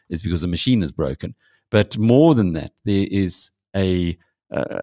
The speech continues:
a, a deeper story to the whole driver's license debacle, which Wayne Duvenage has, uh, discussed with us. We'll also be picking up later, Justin, with a couple of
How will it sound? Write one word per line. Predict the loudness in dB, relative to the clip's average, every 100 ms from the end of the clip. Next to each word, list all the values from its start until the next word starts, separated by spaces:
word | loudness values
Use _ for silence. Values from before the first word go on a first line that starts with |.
| -4
a, | -2
a | -2
deeper | 0 0 2 0
story | 0 2 4 4 2 -4 _ _ 2
to | 4 6
the | 4
whole | 2 0
driver's | 0 -2 -4 -6 -6
license | -6 -8 -12 -10
debacle, | -8 -6 -4 -6 -6 -8
which | -6 -8 -6
Wayne | -4 -2 -4
Duvenage | -6 -4 -6 -6
has, | -4 -4 -4 -10 -6
uh, | -4 -4
discussed | -8 -6 -4 -4 -4
with | -6 -6 -8
us. | -10 -12 -20 -10 2
We'll | 4
also | 6 4 2
be | 2
picking | 2 0 0 -2
up | 0 2
later, | 2 0
Justin, | 0 0 0 0
with | 2 2 -2 _ _ -6
a |
couple | -2 0 2 0 2
of | 0 0